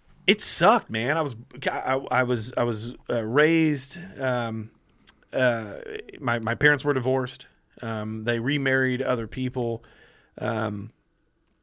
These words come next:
but as a kid, when that happens, like, you're going into, no one cares about Halloween. You know, you're not going to see your dad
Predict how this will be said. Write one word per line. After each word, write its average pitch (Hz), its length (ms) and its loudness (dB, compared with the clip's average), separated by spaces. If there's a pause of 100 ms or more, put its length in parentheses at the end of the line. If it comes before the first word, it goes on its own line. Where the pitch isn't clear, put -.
(460)
but 131 400 4
as 151 240 2
a 131 80 0
kid, 139 760 0 (480)
when 156 160 -2
that 135 160 0
happens, 139 580 0
like, 120 240 -2
you're 135 160 0
going 170 380 2
into, 131 760 0 (300)
no 165 220 -2
one 160 120 -2
cares 123 240 -4
about 113 180 -4 (120)
Halloween. 98 480 -4
You 123 120 0
know, 147 120 0
you're 151 140 0
not 160 180 0
going 143 380 2
to 123 80 -6
see 131 180 -4
your 120 160 -2
dad 110 460 -4